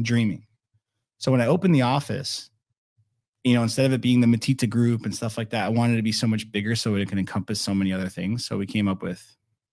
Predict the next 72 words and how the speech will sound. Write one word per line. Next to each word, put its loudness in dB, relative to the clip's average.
basically -4
Be -2
Your 0
Gift, -4
'cause, -6
and 0
it's 0
in 2
scripture -4
that -2
God 0
gave -2
us -6
all -2
a -8
unique -2
gift -6
to -8
share -2
with -4
the -4
world. -4
So, -4
and 2
if -4
you -2
don't 2
believe 2
in -2
God, 0
then -4
I -2
hope 0
you -2
believe 2
that 0
we 2
at 2
least 0
have 0
a 0
gift -4
that -2
we -2
could -2
all -2
share 0
with -2
one 2
another. 2
And 4
it 0
started 2
from 4
there, 4
and 2
it 4
was 2
just -4
me 2
and 2
one 2
other 2
person, -6
and -2
now -2
there's -4
five 0
of -4
us. -4
But -10
the -10